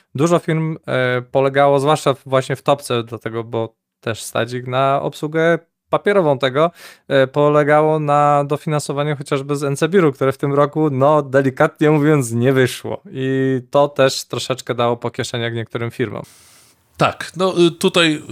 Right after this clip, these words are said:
Speaker 2: y, oczywiście <laughs> N C B I R jest, no właśnie, jesteśmy w całym takim ciągu, e, że, że, że najpierw N C B I R,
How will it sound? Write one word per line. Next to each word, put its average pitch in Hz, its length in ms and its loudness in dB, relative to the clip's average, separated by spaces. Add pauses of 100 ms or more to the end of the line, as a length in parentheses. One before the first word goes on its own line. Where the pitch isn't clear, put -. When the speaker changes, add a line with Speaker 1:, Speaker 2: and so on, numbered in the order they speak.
(280)
Speaker 2:
y, 139 60 -4
oczywiście 120 600 -2 (140)
<laughs> - 180 -8
N 117 120 0
C 110 120 0
B 107 180 2
I 110 120 4
R 104 120 4
jest, 98 260 0
no 143 80 -4
właśnie, 139 360 4
jesteśmy 139 340 0
w 110 40 -8
całym 127 260 2
takim 101 240 -4
ciągu, 98 460 0 (420)
e, 80 260 -8
że, 76 220 -6
że, 78 140 -8
że 85 140 -8
najpierw 95 340 0
N 92 80 -4
C 87 140 -4
B 80 220 -2
I 78 60 -2
R, 73 260 -6